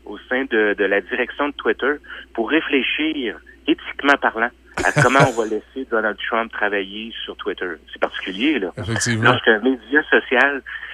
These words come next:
Speaker 1: décide de réfléchir à son futur à cause d'un président qui a la bougeotte, là,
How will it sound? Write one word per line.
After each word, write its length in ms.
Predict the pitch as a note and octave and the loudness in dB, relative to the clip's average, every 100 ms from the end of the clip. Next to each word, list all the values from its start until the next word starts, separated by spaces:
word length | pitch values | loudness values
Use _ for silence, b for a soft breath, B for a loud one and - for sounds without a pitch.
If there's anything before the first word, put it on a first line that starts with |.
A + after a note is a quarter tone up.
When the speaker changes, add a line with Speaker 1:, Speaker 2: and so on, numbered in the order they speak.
| B - | B -2
Speaker 1:
décide 400 | A#2+ - A2+ G#2 | -2 2 0 2
de 80 | A#2 | 2
réfléchir 680 | A2+ C3 - B2 - D3 C#3+ | 2 0 -2 -2 -2 -2 0
à 80 | A#2 | 0
son 160 | A#2 | -2
futur 420 | G#2 - - C#3 A#2+ | -6 -6 -4 -4 -4
à 80 | |
cause 200 | G2+ A#2 | -4 -6
d'un 140 | A2+ A2 | -2 -2
président 520 | - A2 F#2 A2+ B2+ | -2 -8 -4 2 2
qui 140 | B2 | 2
a 20 | G2 | -2
la 100 | F2+ | -2
bougeotte, 360 | F2+ G2 G#2+ | -4 -2 -2
là, 60 | - | -4